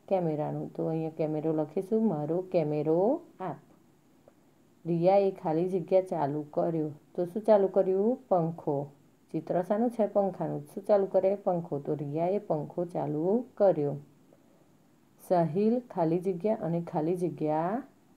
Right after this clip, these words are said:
લાવ્યો. તો સાહિલ શું લાવે છે? આ ચિત્ર શાનું છે? બેટ અને આ ચિત્ર બોલ. તો બોલ લાવ્યો. શું બનશે વાક્ય? સાહિલ બોલ અને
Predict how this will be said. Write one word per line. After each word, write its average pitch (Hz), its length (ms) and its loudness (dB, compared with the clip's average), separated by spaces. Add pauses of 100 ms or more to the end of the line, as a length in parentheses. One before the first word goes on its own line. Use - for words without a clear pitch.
(160)
લાવ્યો. 156 560 2 (560)
તો 175 80 -2
સાહિલ 170 360 0
શું 233 200 -4
લાવે 208 240 4
છે? 190 160 -8
આ 175 80 -2
ચિત્ર 180 360 -2
શાનું 214 320 2
છે? - 120 -14 (140)
બેટ 170 420 2
અને 165 260 -2
આ 165 200 -4
ચિત્ર 170 680 0
બોલ. 185 340 2
તો 156 280 -2
બોલ 160 480 -2 (520)
લાવ્યો. 147 380 0
શું 214 180 -2
બનશે 226 240 6
વાક્ય? 190 420 2 (640)
સાહિલ 156 460 0 (480)
બોલ 165 460 4 (1120)
અને 202 440 4